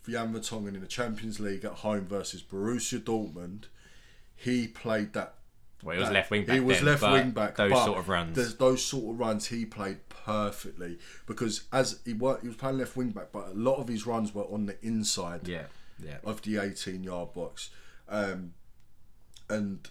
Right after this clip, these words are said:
Speaker 1: for me, there's, there's, there's quite a few players out there, um, but for me, just because of the profile I've described, I really don't want Pau Torres.
Speaker 2: No, me neither. He'd get bullied in the Premier League. You can see his heading stats, and they,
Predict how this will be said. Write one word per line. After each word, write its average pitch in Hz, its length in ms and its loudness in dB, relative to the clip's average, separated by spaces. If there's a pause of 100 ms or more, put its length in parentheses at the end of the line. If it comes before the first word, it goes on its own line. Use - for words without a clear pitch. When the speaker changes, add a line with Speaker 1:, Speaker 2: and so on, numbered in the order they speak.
Speaker 1:
for - 180 -10
me, 113 440 0 (160)
there's, - 220 -6 (200)
there's, 107 300 -4
there's 101 180 -4
quite 107 320 -2
a - 40 -10
few 98 280 -6
players 95 500 -6
out 95 280 -6
there, 90 220 -10 (440)
um, 92 180 -6
but - 120 -14
for 110 120 -8
me, 110 240 -2 (180)
just - 200 -10
because 113 220 -6
of 107 120 -4
the - 80 -14
profile 101 500 -2
I've 98 100 -6
described, 104 680 0 (340)
I 101 60 -8 (140)
really 98 240 -2
don't 92 260 -6
want 85 160 -8
Pau 87 180 -6
Torres. 78 500 -10 (100)
Speaker 2:
No, 101 260 -2
me 95 120 -4
neither. 90 360 -2
He'd 101 180 -4
get - 160 -4
bullied 98 300 2
in 87 60 -2
the 85 80 -2
Premier 85 300 -4
League. 82 260 -6
You 95 80 -6
can 98 80 -6
see 107 200 -2
his 95 120 -2
heading 92 260 0
stats, - 360 -2
and 185 80 -4
they, 175 160 -2